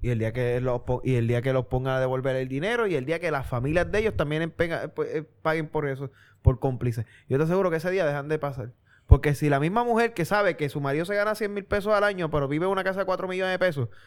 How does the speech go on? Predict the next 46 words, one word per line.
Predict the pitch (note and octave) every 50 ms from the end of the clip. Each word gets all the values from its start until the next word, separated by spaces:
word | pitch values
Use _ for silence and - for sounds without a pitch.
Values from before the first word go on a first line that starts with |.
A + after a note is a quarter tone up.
| - - - - -
lo | - C#3+
chotea, | C#3+ - E3+ D#3+ A#3 A#3 F#3+ C#3 B2+ - - - - _ _ _ _ _ _ _ - _ _ _
porque | C3+ C3+ C3+ C#3 C3+
no | C#3 D3+
va | D#3+ E3+
a | F3
querer | F#3 F#3+ F#3+ G3 F#3+
coger | - G3+ G3 G3 F#3+ G3 - - - F3+ D3
ella | E3 F#3+ G3 F#3+ F#3+ F#3
presa | F3+ F#3 F#3+ G3 F#3 F#3+ F#3+
por, | F3 F#3 F#3 F3+ F3
por | - F3+ F3+ F3+ F3+ -
cómplice, | G3+ G#3 G#3 - F3 D#3 C#3+ B2 - - - - - _ _
ella | C3+ C#3+ D3 D#3 D3+
va | D#3+
a | D#3+
ser | - F#3
la | F3 E3
primera | F3 F3 F3 F3+ F#3+
que | G#3+
va | B3 A#3+
a |
llamar | A3+ G3+ G3 G3
a |
los | F#3 F3
federales. | - F3 E3 E3+ G3 G3+
"Mira, | F#3+ A3+ C4 C4+ G#3+ - - - - - -
este | - - A3
cabrón | A3 A#3 A#3+ B3 B3+ C4 C4+ C#4 C#4 D4 - - -
compró | C4 A#3 - B3+ C4+
una |
casa | B3+ C4 C4
de | C4
cuatro | B3+ C4+ B3 C4+
millones, | C4+ C4+ C#4 C#4 C#4 C4 B3+
cabrón. | B3+ B3 B3+ C4+ C4+ B3+ C4+ D4 - - _ _ _ - _ _ _ - _ _ _ _ _
Ven | G#3 G#3+ A#3+
y | C4
búscalo, | C4+ C#4 - - C4 A#3+ A#3
porque | A3 A3+ A3
yo | A3+
no | A#3
quiero | A#3+ B3 B3 A#3+
cogerme | B3 B3 A#3+ B3 B3
la | B3 A#3+
cárcel". | A#3 B3 A#3+ A#3+ - A3 G#3+ -